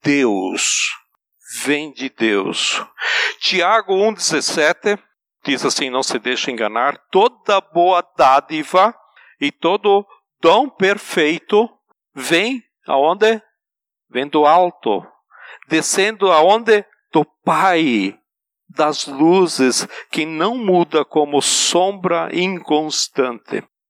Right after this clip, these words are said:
Então, toda boa dádiva, o presente e todo dom perfeito, algo que só Deus pode dar, vem do alto, vem de Deus. Versículo, ah,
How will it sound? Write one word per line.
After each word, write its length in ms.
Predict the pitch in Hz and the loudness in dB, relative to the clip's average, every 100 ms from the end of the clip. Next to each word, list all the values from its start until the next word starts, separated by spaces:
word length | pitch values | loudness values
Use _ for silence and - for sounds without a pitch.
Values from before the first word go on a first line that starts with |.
| _ _ 170 | _ _ -6
Então, 260 | 139 175 | 0 0
toda 300 | - 214 247 | 2 2 2
boa 220 | 190 208 | 4 2
dádiva, 680 | 202 170 160 180 143 131 139 | 4 6 6 6 2 0 2
o 120 | 151 | 2
presente 800 | - 165 139 - 143 160 185 - | 2 -2 -2 -2 -2 -2 -2 -4
e 60 | 139 | -4
todo 380 | - 185 - - _ | 0 -2 -2 -10 _
dom 340 | 160 175 175 | 2 2 0
perfeito, 920 | 139 165 135 - - 151 170 - 123 98 - _ - - - - | -4 -2 -2 -2 -2 -2 -2 -4 -4 -4 -8 _ -20 -20 -20 -14
algo 800 | - 147 190 185 170 - 170 190 _ _ - | -4 0 4 4 2 2 2 0 _ _ -8
que 140 | 135 | -4
só 280 | - - 151 | -2 0 -2
Deus 560 | - 139 160 160 - | -2 -2 0 0 -2
pode 680 | - - 139 131 - 127 120 - _ | -4 -2 0 0 -2 -2 -2 -6 _
dar, 440 | 123 107 123 - _ _ | -2 0 0 -4 _ _
vem 300 | 131 123 123 | -6 -6 -4
do 160 | 127 107 | -2 0
alto, 420 | 95 101 - - _ - | 0 -4 -10 -20 _ -20
vem 380 | 113 120 117 127 _ _ | -6 -4 -4 -8 _ _
de 180 | - 135 | -10 -8
Deus. 400 | - 202 196 - | -2 -2 -2 -2
Versículo, 640 | 127 - 202 196 185 185 - _ _ _ - - | -4 -4 -4 0 0 -2 -6 _ _ _ -14 -4
ah, 520 | 139 139 135 131 | 0 2 2 0